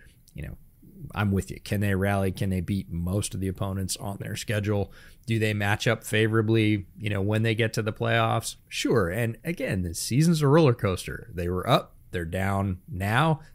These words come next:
Does it mean they're not gonna be up again before the season? We've seen this happen with multiple teams throughout the year going in both directions. So this is not the death knell. This is not the final tally. We are not saying, you know, they can't do it. We're saying they have to.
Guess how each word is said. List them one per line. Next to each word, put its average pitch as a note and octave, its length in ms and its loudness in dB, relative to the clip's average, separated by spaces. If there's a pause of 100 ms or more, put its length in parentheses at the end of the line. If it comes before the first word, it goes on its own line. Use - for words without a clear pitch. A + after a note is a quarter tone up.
Does - 160 -10
it - 120 -14
mean F#2 200 -4
they're F#2 100 0
not F2+ 300 -4
gonna G2+ 120 -4
be F#2 140 2
up G#2+ 140 0
again C3 320 4
before C#3 240 -2
the C#3 100 2
season? D#3+ 440 0
We've G#2 200 -2
seen B2 280 0
this - 180 -4
happen A2 340 -4
with A2 140 -4
multiple F#2+ 460 -2
teams E2 340 -8
throughout E2 280 -8
the E2+ 100 -6
year D#2+ 120 -6
going E2 320 -2
in B2+ 120 2
both G2 260 -4
directions. A#2 600 -4
So C#2 280 -8 (340)
this - 160 -6
is A2+ 140 0
not B2 200 4
the D#3+ 100 8
death C#3 360 6
knell. A#2+ 360 2
This A#2+ 160 0
is B2 160 -2
not A#2+ 180 0
the B2+ 80 0
final A2+ 400 0
tally. G#2+ 480 0
We G#2 200 -2
are G#2+ 100 -2
not G#2+ 200 -4
saying, G2 540 -4
you G2+ 120 -2
know, F2 120 0
they G2 220 0
can't G2+ 500 -2
do A#2+ 220 6
it. D#2+ 240 -2 (300)
We're F2+ 100 -6
saying F2+ 380 -4 (160)
they E2 100 -4
have G2 300 -4
to. F2+ 260 -2